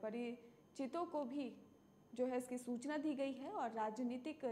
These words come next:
दलों ने भी इसे अपनी रोटियां सेकनी शुरू कर दी है। साथ ही घटना की निंदा की गई है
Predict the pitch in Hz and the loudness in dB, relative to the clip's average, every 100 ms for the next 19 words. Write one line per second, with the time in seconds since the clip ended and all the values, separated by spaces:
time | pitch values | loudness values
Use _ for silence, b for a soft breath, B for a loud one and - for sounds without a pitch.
0 | 208 214 254 277 247 247 247 220 254 226 | 0 0 0 0 -2 -2 -2 -2 -2 -4
1 | 208 233 220 214 220 240 233 208 208 214 | -2 -4 -2 -4 -4 -8 -4 -6 -4 -8
2 | 214 196 185 190 190 196 190 B B - | -8 -10 -10 -10 -10 -10 -10 B B 4
3 | 262 254 320 262 208 277 302 254 233 233 | 4 6 2 0 -2 -2 0 0 0 0
4 | 277 285 247 254 240 226 | -2 0 0 0 0 -6